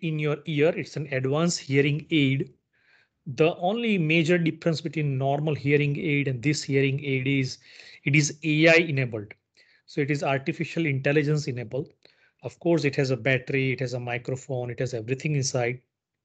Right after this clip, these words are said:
but it has a A I algorithm which constantly understands the noise happening outside your ear, and it suppresses the noise real time based on the past data it has collected.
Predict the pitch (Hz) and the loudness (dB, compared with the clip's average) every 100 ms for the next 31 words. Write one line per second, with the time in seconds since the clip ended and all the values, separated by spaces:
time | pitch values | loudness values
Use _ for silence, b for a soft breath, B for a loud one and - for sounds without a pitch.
0 | _ b b 139 143 143 - _ _ _ | _ b b 2 4 2 -8 _ _ _
1 | _ _ _ - 151 147 147 139 143 156 | _ _ _ -6 2 2 2 0 4 6
2 | 160 143 135 156 139 160 185 _ b b | 6 4 2 2 4 2 0 _ b b
3 | b b b 151 - - - _ _ _ | b b b -10 -8 -12 -14 _ _ _
4 | _ _ - 143 151 - 180 170 180 170 | _ _ -8 -4 -2 -4 -4 -4 -2 -2
5 | 170 - 135 151 - - 151 151 143 - | -2 -4 0 0 0 0 2 2 -2 -8
6 | - 135 120 117 120 147 160 - 131 123 | -4 -4 -4 -4 0 2 2 0 -6 -4
7 | 143 139 139 127 127 - - 135 135 127 | -2 -2 -2 -2 -4 -4 0 2 4 2
8 | 131 127 120 B B B - 127 139 180 | 0 0 -4 B B B -4 2 4 4
9 | - _ b b b b 135 127 127 123 | 0 _ b b b b -2 0 2 0
10 | 123 _ - 135 - 131 - 175 - 165 | -4 _ -2 -2 0 -2 2 2 2 0
11 | 135 143 135 135 147 139 - B B B | 2 2 2 0 0 0 -4 B B B
12 | B 120 127 147 160 156 143 147 147 135 | B -8 0 4 4 2 0 0 -2 -4
13 | 123 143 135 147 135 - 143 135 135 151 | 0 0 0 -4 -6 -6 -4 -4 -4 -4
14 | 131 131 127 127 - 120 117 156 175 | 0 0 0 -4 -6 -8 -4 0 0